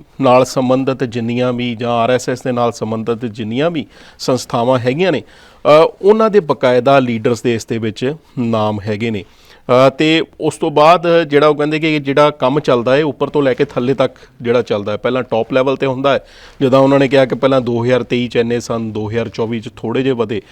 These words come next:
ਹੁਣ ਦੋ ਹਜ਼ਾਰ ਤੇਈ ਤੇ ਦੋ ਹਜ਼ਾਰ ਪੱਚੀ ਦੇ ਵਿੱਚ ਨਾਈਨਟੀ ਸੈਵਨ ਪਰਸੈਂਟ ਦਾ ਜਿਹੜਾ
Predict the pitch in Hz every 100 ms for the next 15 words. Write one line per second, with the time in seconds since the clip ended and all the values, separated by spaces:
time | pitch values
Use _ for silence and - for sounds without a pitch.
0 | - - - - 135 120 147 139 147 143
1 | - 147 165 180 143 135 123 135 131 123
2 | - 143 139 127 127 135 123 113 143 -
3 | 175 151 127 123 123 123 117 107 104 107
4 | 104 120